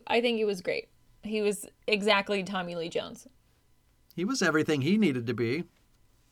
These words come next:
Speaker 1: He did his job. I don't know who else wasn't doing theirs.
Speaker 2: You don't like the girls, right? I think I like the
Speaker 1: I
Speaker 2: girls a
Speaker 1: don't,
Speaker 2: little more than you.
Speaker 1: I don't hate 'em.
Speaker 2: Okay.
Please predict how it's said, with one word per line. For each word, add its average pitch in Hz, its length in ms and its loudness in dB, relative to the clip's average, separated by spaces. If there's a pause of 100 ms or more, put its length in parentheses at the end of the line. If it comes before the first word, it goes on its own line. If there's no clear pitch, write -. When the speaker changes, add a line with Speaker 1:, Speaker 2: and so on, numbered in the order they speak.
(540)
Speaker 1:
He 254 180 4
did 311 160 8
his 339 200 6
job. 247 320 4 (420)
I 185 120 -2
don't 208 120 2
know 233 120 4
who 254 160 4
else 247 200 2
wasn't 247 260 2
doing 247 200 4
theirs. 247 460 2 (1080)
Speaker 2:
You 165 100 8
don't 190 140 10
like 175 180 8
the 156 80 0
girls, 123 420 2
right? 120 240 0 (1600)
I 208 80 2
think 269 160 2
I 254 80 10
like 233 200 10
the 220 80 4
Speaker 1:
I - 20 -4
Speaker 2:
girls 185 260 8
a - 20 0
Speaker 1:
don't, 160 80 2
Speaker 2:
little 160 140 4
more 143 180 4
than 123 140 0
you. 120 120 0
Speaker 1:
I - 40 4
don't 466 140 -2
hate 277 220 2
'em. 349 260 0 (960)
Speaker 2:
Okay. 131 220 0